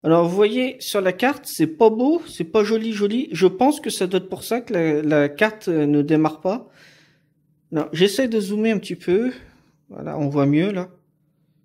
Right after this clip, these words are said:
Vous voyez, c'est, c'est pas terrible. Voilà, déjà, ce que je vais commencer par faire, c'est, euh, vous voyez, même ici, là,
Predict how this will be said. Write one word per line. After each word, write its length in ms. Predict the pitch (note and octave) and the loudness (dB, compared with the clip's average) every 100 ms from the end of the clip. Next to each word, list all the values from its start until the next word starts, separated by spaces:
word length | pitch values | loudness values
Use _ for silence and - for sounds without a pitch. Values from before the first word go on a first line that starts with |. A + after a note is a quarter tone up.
| _ _ _ _ _ _ _ _ | _ _ _ _ _ _ _ _
Vous 60 | D#3+ | 0
voyez, 280 | D#3+ F#3 G#3+ | 2 2 0
c'est, 420 | G#3+ E3+ D#3 D#3 | 0 0 0 0
c'est 200 | D3 D3+ | -4 -6
pas 180 | - A#3 | -2 -4
terrible. 520 | A#3 G#3 G#3 C#4 A3+ - _ _ _ _ _ _ _ _ _ _ _ _ _ _ _ _ _ D3+ D3+ D3+ _ _ _ _ _ _ _ _ | 0 0 2 0 -2 -10 _ _ _ _ _ _ _ _ _ _ _ _ _ _ _ _ _ _ _ _ _ _ _ _ _ _ _ _
Voilà, 260 | D#3 D#3+ - | 0 0 0
déjà, 340 | E3+ F3+ G3 B3+ | 2 4 6 2
ce 100 | - | 0
que 140 | G3+ | -4
je 160 | F3 F3+ | -2 -2
vais 140 | F3 | -2
commencer 420 | F3+ G3+ G3 G#3+ | 0 0 0 -2
par 220 | G#3 F#3+ | 0 -4
faire, 340 | - A3 C4 - _ _ _ _ _ _ _ _ | 0 0 0 -4 _ _ _ _ _ _ _ _
c'est, 480 | - - G#3+ A3 A3 | -16 -4 2 2 4
euh, 420 | F#3 F3 E3+ E3+ | 2 2 2 2
vous 100 | E3 | 0
voyez, 300 | E3 E3+ G3+ | 0 0 0
même 320 | G#3 G3+ G3+ G3 | 0 0 0 -2
ici, 280 | - A#3 | -4 -6
là, 280 | A3+ A3 - | -4 -6 -10